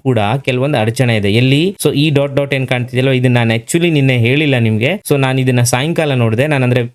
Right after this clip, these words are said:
ಪೋಸ್ಟ್ ಮಾರ್ಕೆಟ್ ಅನಾಲಿಸಿಸ್ ಎಲ್ಲ ಆದ್ಮೇಲೆ. So ಇದು ನಮ್ಗೆ ವೀಕ್ಲಿ ಎಸ್ ಆರ್ ಲೆವೆಲ್. ನಿನ್ನೆ ನಿಮ್ಗೆ ತೋರ್ಸ್ಬಿಡ್ತೀನಿ ನೋಡಿ, ನಮ್ಗೆ ಅಲ್ಲೇ ಟಚ್ ಮಾಡಿ ಮಾಡಿ ಬಂದಿದೆ. So ನೋಡಿ, ನಿನ್ನೆದಿದು. So ನೋಡಿ,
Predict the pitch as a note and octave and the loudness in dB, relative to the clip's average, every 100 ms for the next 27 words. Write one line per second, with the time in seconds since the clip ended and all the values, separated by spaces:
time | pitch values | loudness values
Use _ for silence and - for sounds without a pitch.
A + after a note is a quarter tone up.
0 | - D3 - D3 C#3+ C3+ B2+ B2 A#2+ A2+ | -4 -4 -2 -2 -2 -2 -2 -2 -4 -4
1 | A2+ A#2 G2+ B2 C3 A#2+ A2+ F3+ - D#3+ | -2 0 0 -2 0 0 0 -2 0 2
2 | C#3+ F3 D3+ C3 D#3+ C3 C#3+ D3+ D3 C3 | 2 2 2 2 2 2 0 0 0 0
3 | B2+ A2 G#2+ A2+ G2+ - E3+ F#3+ E3+ D3+ | 0 0 0 -2 -2 0 0 0 0 0
4 | C#3+ - - D3 B2 C3 B2 C3+ C3 C3+ | 0 -2 -2 -2 0 0 2 0 0 0
5 | - B2 D3+ F3 F3 D3 - C3 B2+ C#3+ | 0 0 2 0 -2 -6 -4 -2 0 0
6 | E3 D#3+ B2+ C#3 D3 B2 A2 G#2 A#2 A2+ | 0 0 2 0 0 0 0 0 0 0
7 | G2 - B2 A#2 G2 F#2 - C3+ A#2+ | 0 2 2 4 0 -4 -2 0 0